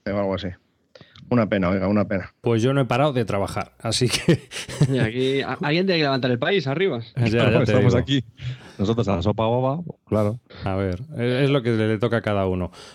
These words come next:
Speaker 2: Bueno, pues sin más dilación, si queréis, vamos a empezar un poco a, a hablar. Y tenemos un tema pendiente. Eh, hicimos un brevis lúdica sobre esto, y lo hicisteis Calvo y, y Álvaro,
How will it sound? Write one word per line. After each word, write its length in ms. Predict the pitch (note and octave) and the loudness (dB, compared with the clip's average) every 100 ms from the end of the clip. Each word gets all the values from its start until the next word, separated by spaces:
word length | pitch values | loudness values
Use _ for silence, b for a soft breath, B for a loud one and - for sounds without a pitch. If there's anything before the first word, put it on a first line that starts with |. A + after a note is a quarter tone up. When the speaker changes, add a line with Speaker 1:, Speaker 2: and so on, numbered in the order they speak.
| B | B
Speaker 2:
Bueno, 160 | C3+ C3 | 2 2
pues 100 | C3+ | 2
sin 100 | D3 | 2
más 160 | D3+ | 2
dilación, 380 | D3 C3+ C#3 D3+ | 4 2 2 2
si 100 | C3+ | 2
queréis, 240 | A#2 B2+ | 0 2
vamos 220 | B2+ B2 B2 | 2 2 0
a 40 | |
empezar 260 | A#2+ A#2+ B2 | 0 0 0
un 40 | |
poco 220 | A2+ A2 | 0 2
a, 260 | A2 G#2+ G2+ | 2 2 0
a 40 | |
hablar. 360 | G2+ A#2 B2 G2 | 2 2 0 -2
Y 60 | |
tenemos 320 | G2+ A2 C3+ C#3+ | -4 0 0 2
un 60 | |
tema 200 | D3 C#3 | 2 2
pendiente. 540 | A#2 A#2+ C#3 A#2+ A#2 A#2 | 2 2 2 2 0 0
Eh, 380 | G#2 F#2+ F#2 F#2 | -2 0 0 -2
hicimos 400 | G#2+ - B2+ C3+ | -4 0 0 2
un 80 | C#3+ | 2
brevis 280 | B2+ B2+ A2 | 2 2 4
lúdica 320 | B2+ A#2+ A2 | 4 2 0
sobre 360 | G#2 G#2 G#2 A2 | -2 0 2 0
esto, 420 | - - A2 G2+ | -2 -2 2 2
y 60 | |
lo 100 | F2+ | 2
hicisteis 560 | F2+ G#2+ - G#2+ G2+ F2+ | 0 -2 -2 -2 -2 -6
Calvo 500 | - A#2+ A#2+ A2 G#2 | -2 0 2 2 2
y, 60 | G2+ | 2
y 540 | G2 G2 F#2+ F#2 G2 | 2 2 0 0 0
Álvaro, 400 | A#2 A2+ G#2 G#2+ | 2 2 2 -2